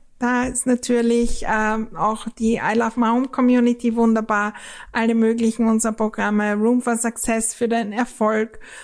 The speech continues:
und, äh, ist natürlich, äh, gibt's viele, viele Raumtalks, auch Podcast-Folgen und so weiter zu dem Thema. Äh, schaut da auch, wo ihr zu euren Zielen, äh, da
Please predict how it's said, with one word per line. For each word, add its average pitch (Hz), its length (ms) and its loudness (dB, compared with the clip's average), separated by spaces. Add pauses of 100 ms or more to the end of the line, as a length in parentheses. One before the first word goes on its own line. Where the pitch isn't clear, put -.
(180)
und, 220 520 0
äh, 202 480 -2 (180)
ist 220 380 -2
natürlich, 196 1000 -2
äh, 196 140 -4
gibt's 226 280 -8
viele, 247 340 2
viele 233 260 0
Raumtalks, 214 840 0
auch 190 400 -2
Podcast-Folgen 208 1040 -2
und 202 200 -4
so 208 140 2
weiter 196 360 -2
zu 208 120 -4
dem 196 220 -2
Thema. 196 400 0 (440)
Äh, 208 160 0
schaut 208 380 -2
da 208 140 0
auch, 202 240 0
wo 220 80 2
ihr 220 180 0
zu - 200 -2
euren 220 520 2
Zielen, 220 520 4
äh, 196 540 0
da 190 400 -2